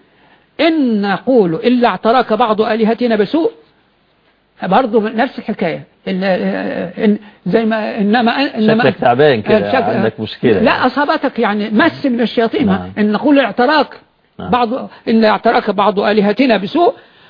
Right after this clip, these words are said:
Speaker 1: قال: "إني أشهد الله وأشهد أني بريء مما تشركون". هنا
Speaker 2: نعم.
Speaker 1: قضية البراءة من الشرك وأهله، "أنا بريء مما تشركون".
Speaker 2: هل هذه كانت مرحلة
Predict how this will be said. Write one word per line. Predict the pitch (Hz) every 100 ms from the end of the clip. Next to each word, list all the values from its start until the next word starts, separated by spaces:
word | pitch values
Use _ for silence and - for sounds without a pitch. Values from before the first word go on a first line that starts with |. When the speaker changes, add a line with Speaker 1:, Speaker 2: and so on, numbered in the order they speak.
| _ -
Speaker 1:
قال: | 247 226
"إني | - 202 240
أشهد | 240 - 202
الله | 190 214 208 208
وأشهد | 185 - 196
أني | 208 202 196 185 180
بريء | 170 170 196
مما | 165 165 165
تشركون". | 156 160 160 143 143 127 - _ _ -
هنا | 214
Speaker 2:
نعم. | 165
Speaker 1:
قضية | 165 170 196 -
البراءة | 151 143 151 165 139 117 - _ _ _ _ _ _
من | 165 160
الشرك | 151 - 370 277 277
وأهله، | 269 220 165 135 _ _ _ _ _ _
"أنا | 262 311
بريء | 277 277 330 349 294
مما | 285
تشركون". | 254 240 226 - 262 175
Speaker 2:
هل | - 131 143 214
هذه | 190 185
كانت | 190 151 120
مرحلة | 113 - 180